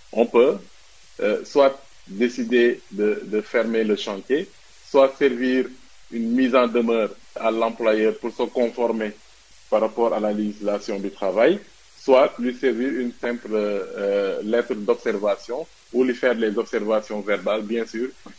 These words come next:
si les manquements, euh, constatés ne sont pas,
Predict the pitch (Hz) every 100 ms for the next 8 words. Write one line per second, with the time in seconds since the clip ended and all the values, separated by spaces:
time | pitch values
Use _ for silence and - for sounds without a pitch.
0 | - - 123 131 - - 113 110 113 113
1 | 110 107 110 107 - - - 95 98 98
2 | 95 - 120 107 113 104 117 120 104 -
3 | 107 - 107 117 120